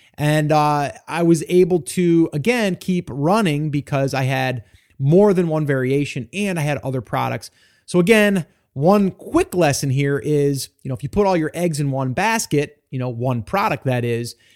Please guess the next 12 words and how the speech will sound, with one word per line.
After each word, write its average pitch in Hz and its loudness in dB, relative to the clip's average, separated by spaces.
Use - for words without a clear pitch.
and 135 0
that 151 -4
product 135 -4
gets 143 -2
under 131 -2
review 175 0
or 185 4
whatever, 156 0
then 127 -4
your 165 -2
business 143 -2
is 135 -6